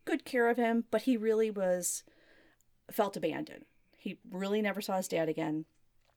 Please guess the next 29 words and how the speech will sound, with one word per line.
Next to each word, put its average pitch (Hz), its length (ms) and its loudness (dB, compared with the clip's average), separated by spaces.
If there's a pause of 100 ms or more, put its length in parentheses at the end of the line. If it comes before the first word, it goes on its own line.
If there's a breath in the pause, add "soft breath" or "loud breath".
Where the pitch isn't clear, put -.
(140)
His 196 160 -6
mom 185 260 0
would 180 120 -6
come 208 200 -2
and 185 100 0
go, 160 320 0
and 160 120 -4
so - 80 -4
he 180 100 -4
really 180 240 0
just - 180 -4
kind 185 160 -4
of 165 60 -4
felt - 320 -4
that 160 300 -2
loss. 151 480 -4 (340 loud breath)
But 214 140 2
one 240 220 2
of 330 80 4
the 349 60 2
cousins, 170 840 -2 (1000 loud breath)
he 254 440 6
and 226 160 0
she 254 140 4
had 214 100 4
a 202 40 -4
really 185 360 -4
special 180 340 -2
relationship, - 640 -6